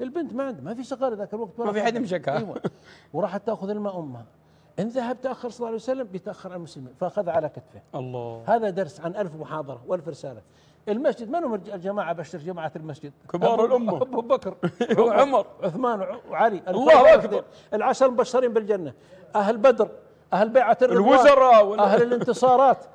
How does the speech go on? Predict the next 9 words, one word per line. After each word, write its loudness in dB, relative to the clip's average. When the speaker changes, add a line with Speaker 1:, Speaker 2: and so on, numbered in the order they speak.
Speaker 1:
أهل -2
الفتوحات، -2
الإنجازات. -2
هذا 2
الجماعة -2
بشرك. -8
الشهداء، 0
لو 2
سو-، -6